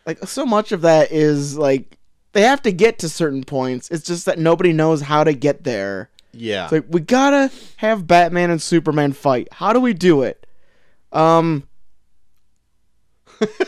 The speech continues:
Speaker 1: oh, we'll just make, <laughs>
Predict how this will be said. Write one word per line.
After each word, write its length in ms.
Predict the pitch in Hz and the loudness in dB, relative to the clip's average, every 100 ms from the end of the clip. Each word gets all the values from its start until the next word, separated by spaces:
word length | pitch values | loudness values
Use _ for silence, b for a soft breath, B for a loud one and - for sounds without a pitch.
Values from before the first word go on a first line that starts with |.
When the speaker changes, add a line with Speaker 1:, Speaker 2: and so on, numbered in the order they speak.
| b b b b b b b b _ _ _ _ _ _ - | b b b b b b b b _ _ _ _ _ _ -8
Speaker 1:
oh, 400 | 185 208 196 185 | 0 4 4 2
we'll 240 | 185 240 247 | 0 -2 0
just 240 | 269 240 | 0 0
make, 560 | 233 240 240 233 - - - | 2 2 2 -2 -14 -20 -8
<laughs> 200 | 208 202 | -4 -4